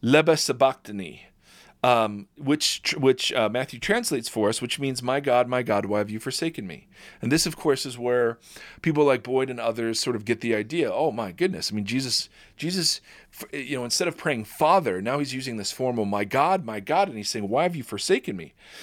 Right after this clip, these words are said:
When some of those standing there heard this, they said, "He's calling Elijah." Immediately, one of them, uh, ran and got a sponge. He filled it with wine vinegar, put it on a staff, offered it to Jesus to drink. Um, "And now leave him alone. Let's see if Elijah comes to save him." Now,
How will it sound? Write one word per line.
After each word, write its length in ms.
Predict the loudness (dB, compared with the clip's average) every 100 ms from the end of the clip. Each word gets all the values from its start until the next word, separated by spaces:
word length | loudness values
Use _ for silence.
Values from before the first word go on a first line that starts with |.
| -16 -16 -2
When 160 | 0
some 200 | 4 6
of 180 | 4 4
those 180 | 4 4
standing 300 | 2 -2 0
there 140 | -2
heard 260 | 0 0 0
this, 160 | 0 0
they 120 | 0
said, 160 | 0
"He's 140 | -2 -4
calling 340 | 0 0 2
Elijah." 540 | -4 -4 -6 -4 -4 -4 _ _ _ _ _ _ _ _ -20 -20 -20 -20 -20 -10
Immediately, 480 | -2 2 4 4 6
one 200 | 4 4
of 100 | 2
them, 340 | 2 2 -2 -4
uh, 340 | -2 0 0 0
ran 260 | 0 2
and 100 | 2
got 160 | 2 0
a 60 | 0
sponge. 440 | 0 2 2 0
He 60 | -4
filled 220 | 0 0
it 40 |
with 140 | 0 -2
wine 260 | -4 -2
vinegar, 420 | 0 0 2 0
put 200 | 0 -2
it 80 | -2
on 160 | -4 -8
a 60 |
staff, 460 | -8 0 4 4 2
offered 400 | 0 0 -2 -8
it 160 | -10 -10
to 120 | -10
Jesus 360 | -10 -10 -10
to 100 | -10
drink. 420 | -4 -2 0 -2 -10 -20 -20 -20 -10
Um, 720 | 0 2 4 4 2 -2 -6 -8
"And 80 | 0
now 160 | 2
leave 180 | 4 2
him 100 | 2
alone. 380 | 2 2 0 -2
Let's 160 | -4 -4
see 100 | -6
if 120 | -4
Elijah 340 | -2 -2 -2
comes 240 | -8 -8 -6
to 80 |
save 260 | -4 -2 -2
him." 120 | -2
Now, 220 | 0 -2